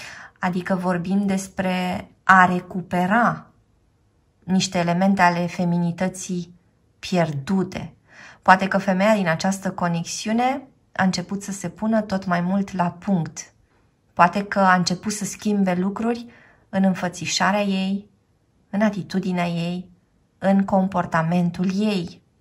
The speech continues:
Femeia din această conexiune pare să fie foarte dorită de bărbatul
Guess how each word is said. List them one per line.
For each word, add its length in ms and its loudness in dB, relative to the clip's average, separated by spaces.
Femeia 500 0
din 140 0
această 380 -4
conexiune 800 -4
pare 320 2
să 160 -8
fie 360 -6
foarte 760 2
dorită 840 -2
de 440 -2
bărbatul 880 2